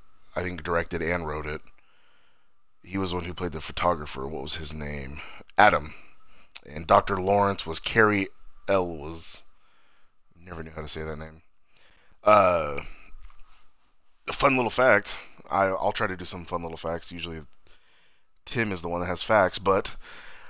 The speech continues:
uh, this was the first movie I believe I saw Cary Elwes in. Oh, actually, no, that's a lie. Uh, Robin Hood Men in Tights was. I had never even seen The Princess Bride until, oh God, I was eighteen or something.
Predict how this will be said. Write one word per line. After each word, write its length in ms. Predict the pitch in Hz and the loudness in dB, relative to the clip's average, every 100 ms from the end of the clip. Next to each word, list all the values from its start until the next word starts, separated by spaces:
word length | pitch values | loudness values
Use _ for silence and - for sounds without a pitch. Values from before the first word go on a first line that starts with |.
| - | -4
uh, 520 | - 95 85 78 76 78 | 6 8 8 4 0 -2
this 260 | 107 120 | -2 0
was 180 | 127 110 | 0 -2
the 60 | 92 | -4
first 360 | - 147 - | 0 0 0
movie 240 | 127 123 107 | -2 0 2
I 60 | |
believe 340 | 95 101 107 92 | 2 2 2 2
I 80 | 87 | 2
saw 320 | - 92 92 | 2 2 0
Cary 500 | - 101 101 95 90 - - - - | 0 0 2 2 0 -2 -6 -10 2
Elwes 340 | 123 113 117 113 | 4 6 4 2
in. 240 | 135 139 - - - - - - - - | 2 0 -6 -14 -16 -4 -4 0 4 8
Oh, 80 | 127 | 8
actually, 200 | 120 127 | 8 4
no, 120 | 113 | 2
that's 160 | 107 | -2
a 40 | 107 | 2
lie. 220 | 101 85 - - | 2 2 0 4
Uh, 560 | 92 82 71 73 64 78 | 6 6 2 -4 -4 2
Robin 240 | 107 117 | 2 4
Hood 120 | 110 104 | 0 0
Men 140 | 107 | 0
in 80 | 92 | 0
Tights 240 | 87 82 | -4 -6
was. 300 | 78 78 - - - - - - | -6 -6 -8 -10 -18 -20 -14 6
I 160 | 110 | 8
had 120 | 120 | 8
never 120 | 123 120 | 4 0
even 180 | 110 | -2
seen 160 | 98 104 | -2 -2
The 100 | 95 | -4
Princess 260 | 92 80 76 | -6 -8 -4
Bride 320 | 82 80 82 | 0 0 -2
until, 540 | 82 82 80 78 73 - - - - | -6 -6 -6 -6 -10 -14 -18 -18 -14
oh 160 | - 76 | -14 -14
God, 340 | 78 80 78 78 - - - - - - - - - | -10 -8 -8 -10 -16 -14 -16 -16 -20 -20 -20 -20 -12
I 100 | 85 | -8
was 120 | 82 | -6
eighteen 400 | 85 80 - 85 | -8 -8 -6 -6
or 100 | 82 | -6
something. 460 | - 78 - 80 | -6 -8 -10 -12